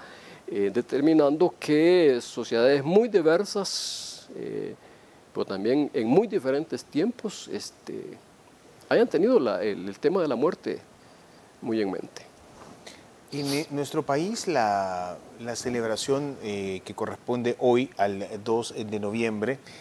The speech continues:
Speaker 2: eh, tiene una, una combinación de una celebración de fecha,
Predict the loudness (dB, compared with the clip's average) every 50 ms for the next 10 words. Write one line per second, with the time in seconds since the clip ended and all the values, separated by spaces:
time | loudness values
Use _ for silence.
0 | -20 -20 -20 -20 -20 -16 -14 -12 -10 -10 -12 -12 -14 -16 -18 -20 -20 -20 -12 -6
1 | -4 -2 -2 -2 -2 -2 -2 -2 -2 -4 -6 -10 -18 -20 -16 -12 -10 -6 -4 -2
2 | -2 -2 -2 -4 -8 -10 -10 -10 -8 -6 -6 -6 -6 -4 -4 -6 -6 -4 -2 0
3 | 0 0 0 -2 -4 -6 -8 -6 -4 -2 -2 0 -2 -2 -4 -4 -4 -4 -4 -2
4 | -2 -2 -2 -2 -4 -4 -4 -4 -2 0 2 2 2 2 2 0 -2 -2 0 2
5 | 2 4 4 2 0 -4 -6 -6 -8 -8 -10 -12 -10 -10 -10 -10 -6 -4 -4 -4
6 | -2 0 2 4 6 6 6 6 4 2